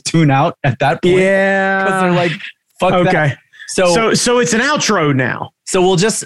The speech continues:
Speaker 1: we'll play the actual song at the end. We can talk, like, we can intro each other. Like,
Speaker 2: That's
Speaker 1: "This is the,
Speaker 2: fine.
Speaker 1: this is the fucking Do It Cast."
Speaker 2: That,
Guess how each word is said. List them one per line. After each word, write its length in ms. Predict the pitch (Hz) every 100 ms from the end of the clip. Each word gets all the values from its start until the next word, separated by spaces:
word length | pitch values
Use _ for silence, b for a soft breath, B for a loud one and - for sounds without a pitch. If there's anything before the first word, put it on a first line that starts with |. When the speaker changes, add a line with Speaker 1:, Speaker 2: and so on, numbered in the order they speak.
| -
Speaker 1:
we'll 140 | 180
play 240 | - 220
the 160 | 233 -
actual 320 | 165 180 165
song 320 | 143 165 165
at 100 | 147
the 140 | 127 110
end. 240 | 143 117
We 80 | 160
can 140 | 190
talk, 320 | 165 156 156 -
like, 200 | 135 131
we 80 | 180
can 160 | 175 135
intro 420 | 143 160 170 165
each 160 | 160
other. 200 | 160 156
Like, 180 | 143 110
Speaker 2:
That's 120 | - 302
Speaker 1:
"This 60 |
is 20 | 285
the, 60 | 285
Speaker 2:
fine. 220 | 147 - 127
Speaker 1:
this 200 | 165 175
is 80 | 143
the 80 |
fucking 340 | 143 151 151 139
Do 140 | 139
It 80 | 135
Cast." 300 | 139 131 127
Speaker 2:
That, 200 | 233 -